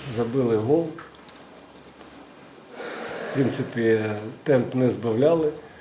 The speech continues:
продовжували, але з ніг на голову все було перевернуто після вилучення. Це футбол,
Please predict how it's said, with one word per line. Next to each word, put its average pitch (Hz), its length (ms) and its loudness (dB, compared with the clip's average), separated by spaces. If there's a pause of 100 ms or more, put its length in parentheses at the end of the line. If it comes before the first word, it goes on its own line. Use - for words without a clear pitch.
(260)
продовжували, 135 720 2 (240)
але 156 400 2 (920)
з 110 40 -4
ніг 135 300 2
на 151 60 2
голову 131 480 2 (480)
все - 180 0
було 120 340 4 (280)
перевернуто 135 540 4
після 120 340 -4
вилучення. 104 540 -4 (260)
Це 170 100 -8
футбол, 165 480 2